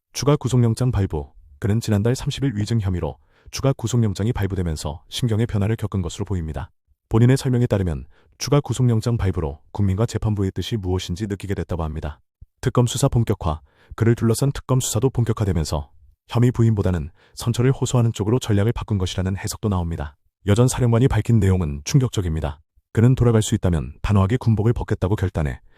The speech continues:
지휘체계에서 벗어났어야 했다고 자책했습니다. 과거 윤석열 전 대통령에게 평시 계엄이 불가능함을 건의했지만 역사적 패보를 막기에는 부족했다고 인정했습니다.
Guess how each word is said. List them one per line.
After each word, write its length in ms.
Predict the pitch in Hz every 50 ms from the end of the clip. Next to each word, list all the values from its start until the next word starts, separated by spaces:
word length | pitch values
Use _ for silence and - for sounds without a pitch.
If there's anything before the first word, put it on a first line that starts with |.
| _ -
지휘체계에서 640 | - - 104 104 110 - - - 104 95 90 - 123
벗어났어야 540 | - - - - 107 98 92 - 101 95
했다고 340 | 90 87 92 - 90 85 95
자책했습니다. 720 | - - - - - - 85 - - 85 78 73 69 - _ _ _ _ _ - _ -
과거 280 | - 98 95 117 123
윤석열 400 | 117 107 113 107 123 120 123 135
전 160 | 131 127 127 123
대통령에게 640 | 113 107 - 113 107 98 90 85 78 78 69 60 - - -
평시 240 | - 113 110 - 127
계엄이 300 | - 107 98 104 120 127
불가능함을 520 | - - 110 110 107 101 95 95 113 120
건의했지만 580 | - 101 95 92 82 76 - - 85 78 73 - _ _ _ _ _ _ _ -
역사적 320 | 92 90 - 113 107 110
패보를 300 | - - 127 113 120 123
막기에는 480 | 117 101 90 - - 92 95 110 120 120
부족했다고 560 | - 113 101 107 - 101 92 - 92 95 113
인정했습니다. 680 | 107 95 95 95 87 87 - - 90 85 80 73 78